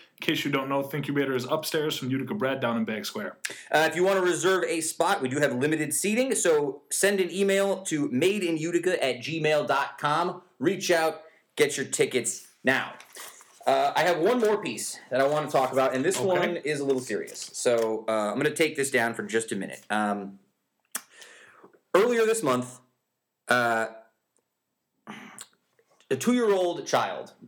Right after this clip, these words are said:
Speaker 2: her name is Brooke Witchley. Uh, her mother, Amanda, passed away tragically earlier
Speaker 1: Mm-hmm.
Speaker 2: this week. Um, it's a very sad story.
Speaker 1: Yeah.
Speaker 2: I'm not gonna go on a soapbox about,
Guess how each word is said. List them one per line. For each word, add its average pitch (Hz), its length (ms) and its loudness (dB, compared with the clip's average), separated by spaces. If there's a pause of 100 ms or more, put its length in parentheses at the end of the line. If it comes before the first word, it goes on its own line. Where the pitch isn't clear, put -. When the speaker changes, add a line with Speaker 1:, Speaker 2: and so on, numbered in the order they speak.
(160)
Speaker 2:
her 139 100 2
name 151 100 0
is 123 80 0
Brooke 107 480 0
Witchley. - 480 -4 (440)
Uh, 113 300 2
her 170 160 2
mother, 139 360 2
Amanda, 123 460 0
passed 131 380 -4
away 107 480 -2 (140)
tragically 101 680 -4 (240)
earlier 107 280 2
Speaker 1:
Mm-hmm. 98 100 -2
Speaker 2:
this 98 180 -4
week. 92 400 -12 (480)
Um, 98 500 -2 (640)
it's - 160 -2
a 113 60 -2
very 131 240 2
sad 120 320 -2
story. 92 440 -4 (180)
Speaker 1:
Yeah. 113 140 -2
Speaker 2:
I'm 107 80 -2
not 127 240 0
gonna 143 120 0
go 127 380 2
on 117 140 0
a 113 40 -4
soapbox 110 640 -2
about, 104 440 -2